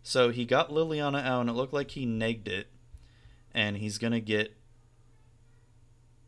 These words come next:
oh, he's gonna get a Den Protector. Okay. He can, ah, so th-, this is a good, this is a good thing. He got, he negged two Liliana and got Den Protector back. So he can play Den Protector as a morph,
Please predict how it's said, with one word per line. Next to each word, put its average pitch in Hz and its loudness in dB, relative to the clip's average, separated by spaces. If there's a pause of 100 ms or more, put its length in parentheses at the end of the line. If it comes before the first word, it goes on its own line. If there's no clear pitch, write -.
(180)
oh, 120 -4
he's 107 -2
gonna 107 -4
get 98 -6
a 92 -6
Den 113 2
Protector. 98 -6
Okay. 110 -4 (320)
He 139 -10
can, 107 -4 (260)
ah, 143 0
so 110 -2
th-, 170 0
this 185 -4
is 247 -2
a 214 2
good, 170 -2
this 170 -6
is 220 -4
a 202 -6
good 185 -4
thing. 143 -2
He 117 -2
got, 139 4 (380)
he 147 -2
negged 147 2
two 175 -4
Liliana 143 2
and 113 2
got 110 6
Den 127 4
Protector 104 0
back. 92 2 (260)
So 120 8
he 123 4
can 147 4
play 196 8
Den 156 8
Protector 123 6
as 101 0
a 104 2
morph, 101 -2